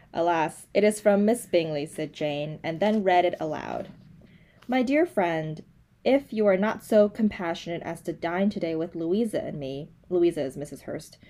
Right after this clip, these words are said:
"we shall be in danger of hating each other for the rest of our lives, for a whole day's tete-a-tete between two women can never end without a quarrel. Come as soon as you can on the receipt of this.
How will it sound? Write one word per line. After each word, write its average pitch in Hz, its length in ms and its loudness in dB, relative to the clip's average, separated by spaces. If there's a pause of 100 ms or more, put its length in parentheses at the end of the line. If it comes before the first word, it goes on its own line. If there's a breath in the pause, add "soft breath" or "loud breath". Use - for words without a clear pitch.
(380 soft breath)
"we 240 140 4
shall 247 220 6
be 220 120 4
in 208 100 6
danger 175 340 2
of 151 100 0
hating 180 480 8
each 160 160 -4
other 147 240 2
for 135 120 -4
the 131 100 0
rest 175 260 2
of 196 80 2
our 185 160 4
lives, 143 520 -2 (300)
for 190 120 4
a 175 100 4
whole 254 240 6
day's 202 320 4
tete-a-tete 196 840 -4
between 175 340 -6
two 247 260 -2
women 220 400 0
can - 160 -8
never 170 280 -2
end 190 180 0
without 156 240 -6
a 143 60 -4
quarrel. 170 560 -4 (580 soft breath)
Come 302 280 0
as - 160 0
soon 208 160 0
as 247 120 -2
you 269 60 -2
can 175 460 -4
on 175 100 -6
the 170 100 -4
receipt 175 400 -6
of 196 140 -6
this. - 340 -12